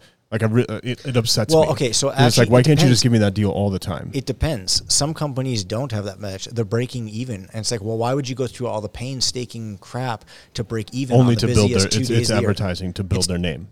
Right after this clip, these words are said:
Speaker 2: It is, and they're, they're hoping to get the emails and the m-, uh, market loyalty from you because now they can remarket to you and make money later on the back end.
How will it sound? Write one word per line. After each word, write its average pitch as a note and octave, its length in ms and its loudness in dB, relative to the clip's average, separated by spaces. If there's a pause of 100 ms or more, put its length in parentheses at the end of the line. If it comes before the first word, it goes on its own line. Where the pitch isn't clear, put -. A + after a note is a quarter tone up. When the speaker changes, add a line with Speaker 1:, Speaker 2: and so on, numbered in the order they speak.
Speaker 2:
It C3 140 -6
is, C#3 260 0
and A#2 180 -8
they're, A2 180 -6
they're G#2+ 280 -10
hoping A#2+ 320 -6
to A2+ 60 -6
get A2 240 -6
the A2+ 80 -8
emails A2+ 540 -4
and G#2 80 -8
the G#2 40 -8
m-, G#2+ 180 -10
uh, A2 120 -8
market A2 320 -8
loyalty A2 320 -10
from G#2 200 -10
you G#2+ 160 -8
because - 240 -12
now G#2 160 -8
they G#2+ 80 -6
can G2+ 140 -12
remarket G#2 480 -8
to - 140 -10
you G2+ 260 -8
and G2+ 100 -10
make G2+ 140 -10
money G2+ 220 -8
later G2+ 320 -8
on F2+ 80 -10
the F#2 60 -14
back G#2 260 -8
end. - 180 -18